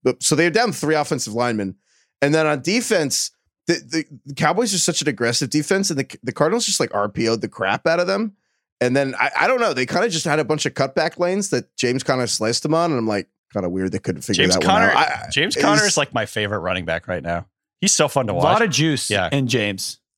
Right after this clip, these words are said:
Speaker 1: It's
Speaker 2: Um,
Speaker 1: unbelievable. So, yeah, that was, uh, uh, super chill.
Speaker 2: We may or may not have jinxed Mike McCarthy because we said he was the <laughs> happiest coach in the N F L
Speaker 1: Yeah.
Speaker 2: on the Friday show,
Speaker 1: Probably
Speaker 2: I
Speaker 1: our
Speaker 2: think.
Speaker 1: fault.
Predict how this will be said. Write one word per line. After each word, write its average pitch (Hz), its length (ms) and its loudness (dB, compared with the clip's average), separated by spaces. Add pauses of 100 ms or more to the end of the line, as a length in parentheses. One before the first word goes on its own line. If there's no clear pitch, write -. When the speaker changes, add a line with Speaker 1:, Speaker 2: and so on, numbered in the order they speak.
(140)
Speaker 1:
It's 98 340 0
Speaker 2:
Um, 85 60 -6
Speaker 1:
unbelievable. 80 500 -8
So, 120 240 4
yeah, 151 240 2
that 156 140 2
was, 160 180 -2 (140)
uh, 131 80 -2 (100)
uh, 117 160 -4
super - 300 -2
chill. 98 320 -2 (320)
Speaker 2:
We 135 100 0
may 170 140 4
or 202 60 2
may 175 120 2
not 135 220 2
have 113 160 -2
jinxed - 500 -4
Mike 101 200 -2
McCarthy 101 440 -4
because 104 300 -4
we 101 100 -4
said 101 220 0
he 101 100 0
was 98 160 0
the - 100 -2
<laughs> - 80 0
happiest - 460 0
coach - 500 -2
in 156 100 2
the - 0 -
N 151 120 -2
F - 20 2
L 151 80 0
Speaker 1:
Yeah. 170 220 4
Speaker 2:
on 135 220 0
the 123 60 -4
Friday 127 340 -2
show, 160 220 -2
Speaker 1:
Probably 160 160 2
Speaker 2:
I - 20 0
Speaker 1:
our 131 60 -2
Speaker 2:
think. 185 120 0
Speaker 1:
fault. - 240 -4